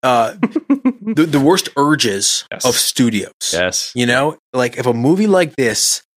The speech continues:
Speaker 2: Yep.
Speaker 1: that has no coherent through line,
Speaker 2: Yep.
Speaker 1: that has no interesting characterization, that is offensive in
Speaker 2: Yep.
Speaker 1: several ways, but has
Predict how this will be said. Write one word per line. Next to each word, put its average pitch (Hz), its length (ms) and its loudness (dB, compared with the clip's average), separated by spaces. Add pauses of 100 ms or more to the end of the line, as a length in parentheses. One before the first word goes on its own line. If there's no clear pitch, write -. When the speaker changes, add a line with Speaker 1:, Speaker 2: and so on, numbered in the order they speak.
Speaker 2:
Yep. - 160 -6 (120)
Speaker 1:
that 131 100 0
has 113 180 0
no 139 220 2
coherent 143 480 0
through 113 160 0
line, 95 380 -6
Speaker 2:
Yep. - 200 -6 (220)
Speaker 1:
that 127 80 -2
has 113 240 -4
no 143 240 2
interesting 156 320 0
characterization, 131 880 -2 (300)
that 120 140 -2
is 117 120 0
offensive 117 760 -2
in - 100 -10
Speaker 2:
Yep. 117 80 -2
Speaker 1:
several 135 400 2
ways, 113 480 0 (260)
but 127 100 0
has 117 280 -2